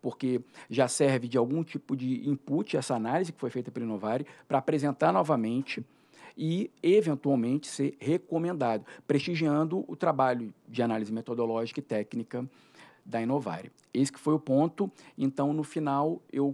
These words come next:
coloco no voto pra autorizar seis projetos. Eu vou apenas ler alguns parágrafos pra poder tentar contextualizar, começando no trinta e nove.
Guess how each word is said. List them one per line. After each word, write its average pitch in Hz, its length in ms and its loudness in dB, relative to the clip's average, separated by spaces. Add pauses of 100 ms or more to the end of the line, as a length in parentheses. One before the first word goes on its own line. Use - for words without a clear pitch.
coloco 135 340 4
no 143 100 2
voto 127 400 2
pra 147 120 2
autorizar 135 600 0 (100)
seis 143 320 0
projetos. 135 520 -4 (320)
Eu 113 80 -6
vou 139 160 2
apenas 190 340 0
ler 135 120 2
alguns 127 240 0
parágrafos 131 520 -2
pra 120 160 -4
poder 127 460 -4
tentar 127 340 -4
contextualizar, 123 720 -4 (840)
começando 110 400 -4
no 113 60 -6
trinta 117 240 -6
e - 20 0
nove. 92 340 -6